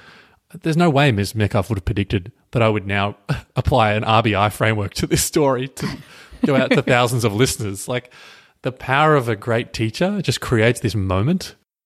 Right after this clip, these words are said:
Speaker 1: And the, the, the lollipop story is very similar. And I just, I just think about that a lot.
Speaker 2: Mm. Well, teaching is leading.
Speaker 1: Yeah.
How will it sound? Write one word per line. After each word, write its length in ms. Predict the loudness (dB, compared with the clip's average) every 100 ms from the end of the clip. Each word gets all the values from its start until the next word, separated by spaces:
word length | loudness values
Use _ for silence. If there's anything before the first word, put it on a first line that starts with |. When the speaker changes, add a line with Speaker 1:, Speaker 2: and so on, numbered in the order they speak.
| _ -4
Speaker 1:
And 200 | 0 2
the, 120 | 2
the, 200 | 2 -2
the 100 | 0
lollipop 400 | 2 4 4 0
story 300 | -2 0 2
is 60 | 0
very 220 | -2 -2
similar. 360 | -2 -6 -6 -8
And 100 | -8
I 80 | -4
just, 200 | -4 -4 -12 _
I 60 | -14
just 180 | -12 -4
think 140 | 0
about 200 | 2 4
that 100 | 2
a 40 | 2
lot. 360 | 0 -2 -4 -14 _ _ _ -6
Speaker 2:
Mm. 360 | -2 -2 -4 -6 -12 -16 -2
Well, 200 | 2 2
teaching 580 | 2 0 0 2 0 0 0
is 380 | 0 0 -8 -16 _
leading. 520 | -2 0 2 0 -2 -6 _ _ _ _ _
Speaker 1:
Yeah. 280 | -2 -2